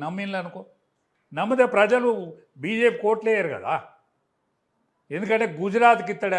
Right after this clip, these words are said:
ఆయన, మనకి ఇయ్యడని వేయరు కదా. ఇవాళ తమిళనాడులో ఏ ప్రభుత్వం ఉన్నదండి? డిఎంకే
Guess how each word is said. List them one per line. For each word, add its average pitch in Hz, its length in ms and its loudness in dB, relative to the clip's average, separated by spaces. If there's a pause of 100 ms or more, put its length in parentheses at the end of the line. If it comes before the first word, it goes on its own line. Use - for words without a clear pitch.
ఆయన, 196 200 -2 (200)
మనకి 170 280 -8
ఇయ్యడని 165 400 -4 (440)
వేయరు 185 360 0
కదా. 117 180 -6 (1400)
ఇవాళ 208 360 6 (2250)
తమిళనాడులో 220 520 2
ఏ 208 140 0
ప్రభుత్వం 214 380 -2
ఉన్నదండి? 220 320 -8 (240)
డిఎంకే 170 420 -6